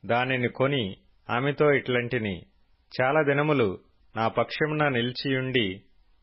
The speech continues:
ఏ పురుషుని కూడకయు వ్యభిచారము చేయకయు నీ ఉండవలెను. నీ ఎడల నేనును అలాగున నుందును. నిశ్చయముగా ఇస్రాయేలీలు చాలా దినములు రాజు లేకయు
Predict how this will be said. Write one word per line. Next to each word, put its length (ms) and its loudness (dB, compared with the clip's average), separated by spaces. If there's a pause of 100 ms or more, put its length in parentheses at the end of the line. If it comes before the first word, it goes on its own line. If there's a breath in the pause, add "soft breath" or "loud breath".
ఏ 140 2
పురుషుని 600 0
కూడకయు 880 0 (380)
వ్యభిచారము 560 0
చేయకయు 640 0 (420)
నీ 140 0
ఉండవలెను. 840 0 (520)
నీ 200 -2
ఎడల 340 4 (580)
నేనును 500 0
అలాగున 640 2
నుందును. 520 -4 (560)
నిశ్చయముగా 760 0 (420)
ఇస్రాయేలీలు 760 2 (120)
చాలా 260 2
దినములు 520 0 (420)
రాజు 280 2
లేకయు 640 2